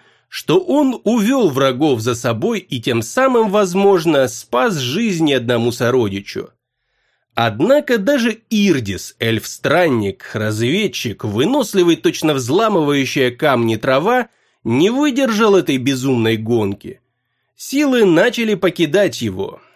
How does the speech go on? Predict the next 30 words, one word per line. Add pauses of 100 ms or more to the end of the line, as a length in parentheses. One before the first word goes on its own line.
(180)
Он
переставал
чувствовать
уже
и
сердце
родного
леса,
чего
с
ним
не
случалось
даже
в
далеком
Кинте. (800)
И
вот
он
жадно
пил,
не
заботясь
об
изяществе
движений
и
элегантности
позы.